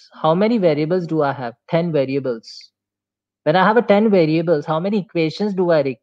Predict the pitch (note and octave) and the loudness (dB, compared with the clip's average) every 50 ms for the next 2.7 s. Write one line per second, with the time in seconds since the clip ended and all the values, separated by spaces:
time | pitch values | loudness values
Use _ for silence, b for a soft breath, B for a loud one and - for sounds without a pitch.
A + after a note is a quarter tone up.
0 | _ _ C3+ C3+ C3+ B2+ A#2+ A2+ _ _ _ _ _ _ _ _ _ - - F3 | _ _ -8 -6 -6 -6 -6 -10 _ _ _ _ _ _ _ _ _ -2 -2 0
1 | F#3 G3+ A3 F#3 - - D#3+ D#3 D3+ D3 - - E3+ C#3 A2 G2+ - - - _ | 0 0 -2 -2 -4 -4 -2 -2 -2 -2 -4 -8 -8 -8 -10 -14 -18 -20 -20 _
2 | _ _ _ _ - C3 B2 - C3+ C#3 D#3 G3 - | _ _ _ _ -10 -10 -8 -4 -2 -2 -2 -4 -6